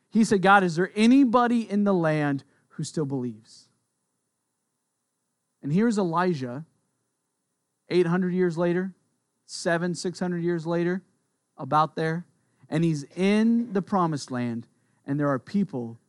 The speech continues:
who believe. Think of Moses. Moses was used by God to bring the people out of Egypt and through the wilderness to the promised land. Did Moses ever enter the promised land? Not in the Old Testament.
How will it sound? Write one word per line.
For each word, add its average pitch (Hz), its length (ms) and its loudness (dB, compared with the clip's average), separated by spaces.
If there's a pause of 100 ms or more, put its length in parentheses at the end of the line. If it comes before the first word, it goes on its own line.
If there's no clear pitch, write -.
(180)
who 147 140 -8
believe. 135 420 -2 (1080)
Think 196 160 0
of 185 100 2
Moses. 175 580 -2 (1300)
Moses 220 520 2
was 185 200 -2
used 196 220 0
by 196 160 2
God 170 340 4
to - 80 -14
bring 180 340 -2
the 165 80 -4
people 175 460 -4
out 156 220 2
of 147 140 -8
Egypt 131 400 -8 (280)
and 151 140 -4
through 190 200 -2
the 175 80 0
wilderness 143 680 -6 (260)
to 208 180 2
the 180 100 2
promised 139 440 -2
land. 120 320 -10 (320)
Did 165 120 0
Moses 190 560 2
ever 165 320 0
enter 151 320 -6
the 135 80 -6
promised 120 420 -8
land? 107 160 -20 (1900)
Not 185 180 -2
in - 60 -10
the 143 60 -4
Old 190 160 -2
Testament. 117 460 -10